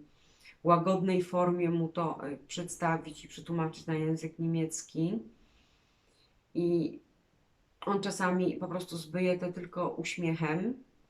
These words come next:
albo pyta się mnie: "Margarita, ale dlaczego? Przecież ja nie znam tej osoby, ja nic tej osobie złego nie zrobiłem. Dlaczego ta osoba jest taka zawistna? Dlaczego ta osoba na przykład mi źle życzy? Dlaczego ta osoba ze mnie się wyśmiewa?"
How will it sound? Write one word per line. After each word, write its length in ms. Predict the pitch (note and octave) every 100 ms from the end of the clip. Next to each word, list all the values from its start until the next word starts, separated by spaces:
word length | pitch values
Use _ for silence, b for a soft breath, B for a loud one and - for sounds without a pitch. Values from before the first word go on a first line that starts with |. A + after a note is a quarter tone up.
| _ _ _ _ _ _ _ _ _
albo 600 | - F3 E3+ F3 E3+ - - _ _ _
pyta 240 | G#3 G3+
się 140 | F3+ F#3
mnie: 120 | F3+
"Margarita, 580 | F#3 F3+ G#3 A3+ A#3 -
ale 380 | G3+ G3 G3 -
dlaczego? 480 | - G#3+ C4 D#4+ A#3+
Przecież 300 | - - A#3
ja 120 | B3+
nie 120 | D#4
znam 240 | D4 B3 -
tej 100 | G3+
osoby, 460 | F#3+ F#3 E3 F3
ja 160 | F#3+ G#3
nic 260 | A3+ A3
tej 140 | - A3
osobie 320 | G#3+ A3+ A3
złego 300 | A3 A3+ A3+
nie 140 | A3+
zrobiłem. 500 | A3+ A#3 A#3 D4 A3+
Dlaczego 340 | G#3+ G3+ C4+ C#4+
ta 120 | G#3+
osoba 320 | F#3+ G3 F#3+
jest 140 | F#3+ -
taka 180 | -
zawistna? 560 | E3+ F3+ E3 E3+ - F3
Dlaczego 340 | F3+ F3+ A3+
ta 100 | A#3
osoba 340 | G3+ G3 G3 F3+
na 80 | F3+
przykład 380 | - - F#3
mi 200 | F3+ F3+
źle 300 | E3+ - F3
życzy? 360 | E3 E3 E3+ C#3 B B B
Dlaczego 340 | G3 G#3+ C#4+ D4+
ta 100 | G#3+
osoba 380 | G3+ G3+ E3+ F3+
ze 140 | F3+
mnie 200 | E3+ E3+
się 260 | - F3 E3
wyśmiewa?" 600 | E3 - F3 E3 D#3+